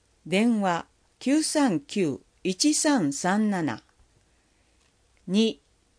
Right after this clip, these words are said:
若者の就労、自立相談。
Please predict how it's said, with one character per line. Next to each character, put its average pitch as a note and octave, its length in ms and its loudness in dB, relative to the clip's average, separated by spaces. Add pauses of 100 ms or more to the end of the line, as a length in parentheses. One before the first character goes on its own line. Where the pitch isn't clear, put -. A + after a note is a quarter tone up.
(480)
若 A3 340 2
者 C4 300 4
の G#3 240 0
就 A3 360 2
労、 F#3+ 360 2 (160)
自 E3+ 160 -2
立 C#4+ 320 0
相 F#3 320 -2
談。 A2+ 240 -8